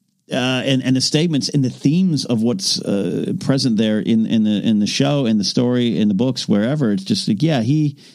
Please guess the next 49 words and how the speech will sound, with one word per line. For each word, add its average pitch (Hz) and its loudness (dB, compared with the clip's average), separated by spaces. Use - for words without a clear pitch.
he 135 2
is 139 -2
the 123 0
king. 107 2
He, 110 2
he 120 2
would 123 0
be 117 2
the 107 2
one. 98 2
Uh, 98 2
he, 98 2
he 104 2
has 98 -2
n-, 104 2
all 147 0
the 170 2
skin 170 0
in 160 0
the 151 0
game 143 2
and 117 2
no 113 0
skin 110 0
in 104 2
the 98 2
game 98 2
and 95 2
no 98 2
need 101 0
for 98 0
the 98 0
power, 98 0
yet 92 0
can, 92 0
can 95 0
handle 95 2
it 87 -6
the 92 0
best. 90 0
So, 85 0
uh, 58 -2
it 98 0
tracked 117 -4
for 110 2
me. 101 0
And 175 0
I 160 0
just, 143 -2